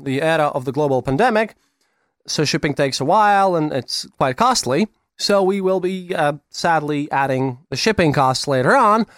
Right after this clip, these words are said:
but for those people who will participate in this whole event, so that we could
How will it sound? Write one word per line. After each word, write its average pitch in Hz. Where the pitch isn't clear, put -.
but 180
for 175
those 202
people 180
who 175
will 165
participate 160
in 156
this 156
whole 156
event, 202
so 165
that 143
we 131
could -